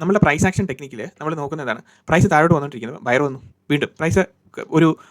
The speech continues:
വി ഷേപ്ഡ് ഫോർമേഷൻ വന്നു, ഒരു റേഞ്ചിങ് സിനാരിയോ ക്രിയേറ്റ് ചെയ്തോ? ഇല്ല. അപ്പോൾ ഈ വി ഷേപ്ഡ് ഫോർമേഷനകത്ത് ഒരു റേഞ്ച് ക്രിയേറ്റ്, ഇതുണ്ട്, ഇവിടെ വന്നു കഴിയുമ്പോഴത്തേനും ഒരു റേഞ്ച് ക്രിയേറ്റ് ചെയ്യപ്പെട്ടിരിക്കുന്നു. ആ റേഞ്ച് ക്രിയേറ്റ് ചെയ്യപ്പോൾ ആ വി ഷേപ്ഡ് ഫോർമേഷൻ താഴെ പ്രൈസ്, ഏഹ്, ട്രേഡ് ചെയ്തപ്പോൾ,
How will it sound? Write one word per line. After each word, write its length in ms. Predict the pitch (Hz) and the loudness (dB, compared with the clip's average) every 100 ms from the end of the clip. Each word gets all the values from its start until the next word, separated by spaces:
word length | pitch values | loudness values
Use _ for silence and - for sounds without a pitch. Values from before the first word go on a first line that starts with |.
| - | 0
വി 80 | 180 247 | 4 4
ഷേപ്ഡ് 200 | 202 180 | 6 6
ഫോർമേഷൻ 280 | 143 151 170 | 4 0 -4
വന്നു, 120 | 135 - - | -6 -14 -4
ഒരു 100 | 156 170 139 | -2 0 -2
റേഞ്ചിങ് 360 | 143 185 214 196 _ _ 156 | -2 -2 -6 -10 _ _ 0
സിനാരിയോ 260 | 156 165 160 | 2 0 0
ക്രിയേറ്റ് 200 | 139 131 | -2 -2
ചെയ്തോ? 120 | 101 - _ _ _ _ _ _ _ 139 | -8 -14 _ _ _ _ _ _ _ -4
ഇല്ല. 100 | 104 - - | -4 -8 -6
അപ്പോൾ 120 | - - | 0 0
ഈ 40 | 208 202 | 2 2
വി 80 | 208 | 2
ഷേപ്ഡ് 220 | 233 226 233 | 2 0 0
ഫോർമേഷനകത്ത് 640 | 160 160 170 165 151 151 135 | 0 0 -2 -4 -4 -4 -2
ഒരു 100 | 151 156 | -2 0
റേഞ്ച് 280 | 156 196 - 151 | 0 0 -2 -2
ക്രിയേറ്റ്, 260 | 131 127 - | -2 -2 -2
ഇതുണ്ട്, 180 | 156 113 156 | 0 0 2
ഇവിടെ 120 | 196 | 2
വന്നു 120 | 165 | 2
കഴിയുമ്പോഴത്തേനും 400 | 143 127 117 185 _ _ 165 | -4 -6 -8 -10 _ _ 4
ഒരു 80 | 151 | 4
റേഞ്ച് 220 | 151 170 135 | 4 2 0
ക്രിയേറ്റ് 220 | 117 107 | 0 -2
ചെയ്യപ്പെട്ടിരിക്കുന്നു. 420 | 95 - - - _ - 143 | -4 -8 -16 -20 _ 2 4
ആ 40 | 196 | 6
റേഞ്ച് 200 | 175 185 | 4 4
ക്രിയേറ്റ് 200 | 139 127 | 4 2
ചെയ്യപ്പോൾ 180 | 110 117 139 | 0 -2 0
ആ 20 | 151 | 0
വി 60 | 175 | 2
ഷേപ്ഡ് 240 | 220 220 226 | 2 4 6
ഫോർമേഷൻ 440 | 131 139 143 175 226 - | 6 4 6 4 2 -2
താഴെ 260 | 135 151 208 139 | 2 4 4 4
പ്രൈസ്, 260 | 147 254 - _ _ _ - 160 | 2 -2 -6 _ _ _ -2 2
ഏഹ്, 120 | 160 | 4
ട്രേഡ് 160 | 165 165 147 | 6 6 4
ചെയ്തപ്പോൾ, 340 | 147 143 | 4 4